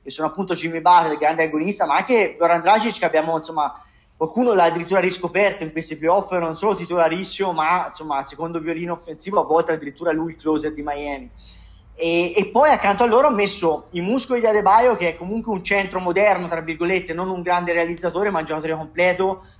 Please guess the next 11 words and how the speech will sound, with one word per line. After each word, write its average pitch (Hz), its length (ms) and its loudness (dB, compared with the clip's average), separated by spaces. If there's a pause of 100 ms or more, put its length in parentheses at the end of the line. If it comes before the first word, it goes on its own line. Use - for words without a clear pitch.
che 160 100 -6
in 165 220 0
attacco 175 440 0
è 147 180 0
buono 160 340 0
anche 165 200 -2
da 156 100 0
facilitatore 170 720 -2
e - 20 0
in 160 120 -4
difesa 151 480 -2